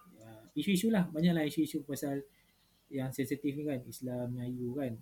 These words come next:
Uh, dia akan sentiasa ada bangkangan ataupun, uh, apa, uh, akan ada pihak-pihak yang akan, akan, akan lawan, akan argue balik. Uh, because dia pun ada hak juga macam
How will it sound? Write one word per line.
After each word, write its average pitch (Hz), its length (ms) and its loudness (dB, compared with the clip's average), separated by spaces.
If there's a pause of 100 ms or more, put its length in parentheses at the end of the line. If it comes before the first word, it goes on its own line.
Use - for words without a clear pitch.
(100)
Uh, 110 160 -14
dia 147 160 4
akan 160 160 4
sentiasa 151 480 0
ada 131 400 2 (400)
bangkangan 131 560 -2 (160)
ataupun, 135 320 -8 (1120)
uh, 120 400 -6
apa, - 440 -4 (680)
uh, 123 160 -8
akan 123 240 -8
ada 123 180 -4 (1160)
pihak-pihak 135 480 -2
yang 127 240 -4
akan, 127 320 -4 (240)
akan, 127 400 -6
akan 123 220 -8 (180)
lawan, 123 400 -2
akan 123 240 -8
argue 120 240 -4
balik. 117 280 -4 (120)
Uh, 113 160 -10
because 123 240 -6
dia 127 160 -2
pun 147 160 -2
ada 123 80 0
hak 123 240 -4
juga 117 240 -6
macam 110 160 -14